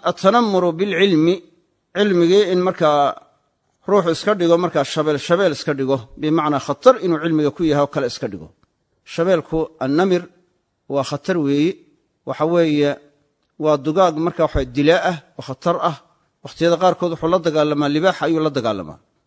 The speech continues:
Markaasaa intuu la dagaalamo ayuu dhirta ka korayaa, libaaxuna dhirta ma kori karo. Marka waxa waa khatiir, yacni khatar weeye. Marka at-tanammur waa tafacul min an-namir, waa inuu shabeel shabeel iska dhigo, bimacnaa cilmiga inuu khatar ku yahay iska dhigo.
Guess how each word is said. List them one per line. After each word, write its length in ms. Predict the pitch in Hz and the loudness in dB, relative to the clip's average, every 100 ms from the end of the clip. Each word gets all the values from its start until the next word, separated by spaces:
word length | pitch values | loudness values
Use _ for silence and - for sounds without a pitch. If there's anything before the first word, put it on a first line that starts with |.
| - | -12
Markaasaa 280 | 147 139 190 | -6 -2 -2
intuu 180 | 175 170 | 0 0
la 100 | 185 | 2
dagaalamo 500 | 170 156 151 156 170 | 2 2 2 2 0
ayuu 200 | 139 160 | 0 0
dhirta 240 | 175 202 175 | -2 -4 -6
ka 100 | 175 | -6
korayaa, 360 | - 180 151 139 | -4 -2 0 0
libaaxuna 400 | 156 180 - 175 | 0 0 -2 -6
dhirta 220 | 196 - | -6 -6
ma 100 | 185 | -6
kori 180 | 190 160 | -4 -6
karo. 200 | - 92 _ _ _ _ | -8 -16 _ _ _ _
Marka 160 | 143 139 | -8 -4
waxa 140 | 151 165 | 0 2
waa 100 | 165 | 2
khatiir, 340 | 160 165 196 - _ _ _ _ | 0 -2 -4 -6 _ _ _ _
yacni 200 | 143 151 | -4 -2
khatar 280 | 139 165 196 | -2 -2 -2
weeye. 240 | 135 78 _ _ _ _ _ 160 | -4 -10 _ _ _ _ _ -10
Marka 160 | 147 190 | -4 -2
at-tanammur 480 | 180 208 269 233 185 | 0 2 2 0 0
waa 120 | 175 | 0
tafacul 480 | - 170 277 226 190 | -2 -4 -4 -2 0
min 140 | 170 | 2
an-namir, 380 | 160 170 226 190 - _ _ _ _ - | 2 2 0 0 -4 _ _ _ _ 0
waa 140 | 175 | 2
inuu 160 | 214 185 | 2 -2
shabeel 340 | - 180 175 | -2 0 0
shabeel 320 | - 202 226 | 0 0 2
iska 200 | 180 - 208 | 0 -2 -4
dhigo, 200 | 180 175 | -2 -2
bimacnaa 400 | 180 196 170 185 | -2 0 -2 0
cilmiga 300 | 214 185 196 | -2 0 0
inuu 120 | 175 | -2
khatar 360 | - 185 - 302 | -2 -6 -4 -6
ku 120 | - | -4
yahay 220 | 214 175 | 0 0
iska 200 | 156 - | 0 -4
dhigo. 200 | 110 76 | -10 -12